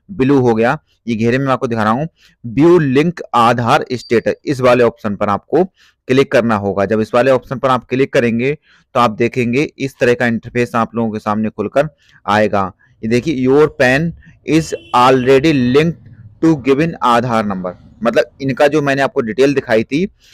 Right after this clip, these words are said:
इनका जो आधार नंबर है वो पैन कार्ड से लिंक है, मतलब इनका जो पैन कार्ड है वो आधार कार्ड से लिंक है। तो आप लोग जो मैंने ये तरीका बताया, इस तरीके से आप लोग चेक कर सकते हैं कि आपका आधार कार्ड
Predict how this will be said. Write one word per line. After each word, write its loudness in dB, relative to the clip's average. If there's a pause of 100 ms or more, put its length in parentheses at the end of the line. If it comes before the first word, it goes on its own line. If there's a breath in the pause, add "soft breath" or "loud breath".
(140 soft breath)
इनका 0
जो 0 (120)
आधार 0
नंबर 0
है 0
वो -4
पैन -2
कार्ड -2
से -4
लिंक -4
है, -14
मतलब -6
इनका -4
जो -4
पैन -2
कार्ड 0
है -4 (380 soft breath)
वो 0
आधार 2
कार्ड 0
से 0 (300 soft breath)
लिंक 2
है। 4
तो -8
आप 2
लोग 2
जो -2
मैंने -2
ये 0
तरीका 0
बताया, 2 (380 soft breath)
इस 0
तरीके 0
से -4 (1200)
आप 2
लोग 2
चेक 2
कर 4
सकते -6
हैं 0
कि -12
आपका -2
आधार -2
कार्ड 2